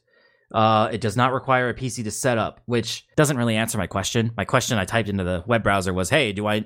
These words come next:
does it run on P C?" But the answer was yes. You could use it as a substitute for, like, an H T C Vive,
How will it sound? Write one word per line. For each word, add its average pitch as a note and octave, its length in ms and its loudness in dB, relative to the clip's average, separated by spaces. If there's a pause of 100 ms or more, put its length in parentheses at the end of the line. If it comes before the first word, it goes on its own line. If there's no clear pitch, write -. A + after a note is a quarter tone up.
(160)
does A#2+ 140 -4
it F#2 80 -8
run A#2 160 2
on A#2 100 0
P B2 100 -6
C?" G#2 440 -6 (340)
But D3+ 120 0
the D#3 160 0
answer A3+ 300 0
was G3 320 2
yes. A2+ 520 -2
You B2+ 140 -4
could A#2 140 -8
use D#3+ 220 -4
it D#3+ 100 0
as B2+ 180 0
a A#2+ 40 0
substitute B2 720 0
for, A2 460 2
like, B2 160 0
an F#2+ 100 -4
H G#2+ 220 -6
T A2 80 -2
C A2 180 0
Vive, F#2+ 360 2